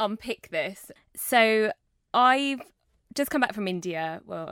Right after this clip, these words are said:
I keep saying that. It was a couple of months ago, but I'm still dreaming that I'm on holiday.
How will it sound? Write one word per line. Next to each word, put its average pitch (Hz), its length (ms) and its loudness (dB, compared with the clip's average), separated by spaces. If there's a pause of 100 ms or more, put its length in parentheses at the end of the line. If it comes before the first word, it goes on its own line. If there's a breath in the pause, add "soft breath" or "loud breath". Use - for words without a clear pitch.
I 165 40 -14
keep - 260 -18
saying 160 300 -2
that. 156 120 -4
It 101 40 -4
was 175 100 -8
a 185 40 -6
couple 185 300 -8
of 175 80 -6
months 165 320 -10
ago, 180 340 2
but 170 200 -4
I'm 175 240 -10
still 202 240 -6
dreaming 180 260 -6
that 170 80 -2
I'm 165 140 -6
on 170 100 -6
holiday. 170 540 -6